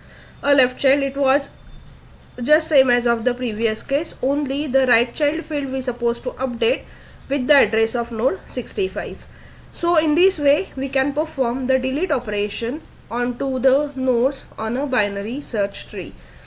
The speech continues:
So thank you friends for listening and watching this video. If you like the video and the content, please do not forget to give the comment and do not forget to share it with your friends.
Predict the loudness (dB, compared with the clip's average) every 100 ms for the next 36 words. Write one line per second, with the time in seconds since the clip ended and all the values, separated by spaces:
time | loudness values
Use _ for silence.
0 | -20 -20 -20 -8 0 2 2 -4 -12 -2
1 | 0 2 0 -2 0 -2 -2 -2 0 0
2 | -2 -2 -2 -2 -2 -2 -2 -4 -6 -4
3 | -4 -4 -2 -2 -2 -4 -6 -6 -4 -2
4 | -2 -2 -2 -2 0 0 0 -2 -4 -4
5 | -4 -4 -4 -6 -6 -6 -4 -4 -4 -4
6 | -6 -6 -6 -6 -6 -6 -4 -4 -4 -4
7 | -6 -4 -2 -2 -4 -14 -20 -6 2 4
8 | 4 2 -2 -2 -4 -4 0 0 0 -6
9 | -6 -2 -2 -2 -2 -4 -14